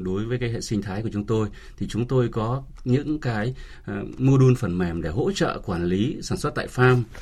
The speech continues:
qua đó giúp nâng cao năng suất, chất lượng và truy xuất nguồn gốc sản phẩm tại farm. Sau đó thì tới khâu chế biến thì chúng tôi có phần mềm quản lý chế biến, cũng giúp cho là quản lý chất lượng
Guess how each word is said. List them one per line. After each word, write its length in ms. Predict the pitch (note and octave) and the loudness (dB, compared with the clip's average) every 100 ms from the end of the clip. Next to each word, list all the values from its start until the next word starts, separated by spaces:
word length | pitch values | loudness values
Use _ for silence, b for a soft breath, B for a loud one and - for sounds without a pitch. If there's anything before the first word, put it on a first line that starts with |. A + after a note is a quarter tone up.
| B - | B -2
qua 220 | B2 A#2+ | 2 4
đó 200 | G#2+ A2 | 2 2
giúp 200 | B2 F3 | 2 2
nâng 220 | C#3 C#3 B2+ | 4 4 4
cao 180 | B2 | 4
năng 120 | A#2+ A#2 | 4 2
suất, 180 | E3+ | 0
chất 160 | - C3+ | -2 0
lượng 200 | B2+ - - B B | 0 -2 -10 B B
và 160 | G2 G2 | -2 0
truy 160 | F2+ B2 | 2 0
xuất 160 | D3 | 2
nguồn 100 | G#2 | 0
gốc 260 | F2+ D3+ - - | 2 0 -4 -10
sản 200 | - F3+ | -4 -4
phẩm 160 | E2 - | -4 -6
tại 160 | - - | -8 -2
farm. 240 | A2+ A2+ G#2+ B B B | 0 0 -4 B B B
Sau 160 | B2+ | 0
đó 140 | A#2+ B2+ | 2 2
thì 80 | G#2+ | 2
tới 120 | B2+ B2 | 2 4
khâu 160 | C#3 | 4
chế 180 | B2+ C3 | 4 4
biến 280 | A2+ A#2 - | 4 2 0
thì 80 | - | -2
chúng 100 | A#2+ | 0
tôi 120 | A#2 | 0
có 80 | A#2+ | 0
phần 180 | A#2 F2+ | 0 2
mềm 220 | F2 D#2+ | 0 -2
quản 160 | E2 | -4
lý 160 | D#2 G2 | -2 -2
chế 160 | C3 B2 | 0 2
biến, 260 | A2 B2 - B B | 2 0 -4 B B
cũng 200 | - D#3 | -2 2
giúp 260 | D#3 A3 - | 4 2 0
cho 320 | - C#3+ C#3 C3+ B B | -2 0 0 -2 B B
là 140 | F#2+ | -2
quản 260 | F2 G2+ F2 | 0 0 2
lý 160 | G2+ | 2
chất 160 | C3 E3 | 2 2
lượng 220 | B2+ - | 0 -2